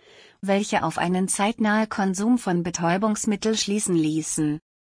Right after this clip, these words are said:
Ein vor Ort durchgeführter Vortest bestätigte den Verdacht der eingesetzten Beamten.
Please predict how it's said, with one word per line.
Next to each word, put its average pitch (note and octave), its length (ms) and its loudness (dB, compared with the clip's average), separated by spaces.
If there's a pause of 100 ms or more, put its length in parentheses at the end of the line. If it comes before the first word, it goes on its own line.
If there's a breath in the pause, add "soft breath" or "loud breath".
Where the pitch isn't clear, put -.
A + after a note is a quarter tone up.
(640 loud breath)
Ein G3 180 0
vor - 240 0
Ort F3 320 -2
durchgeführter F#3 720 -2
Vortest A3+ 640 -2
bestätigte G#3+ 680 -2
den A3+ 200 2
Verdacht F#3 520 -4
der A#3 160 2
eingesetzten F#3+ 720 0
Beamten. E3+ 720 -2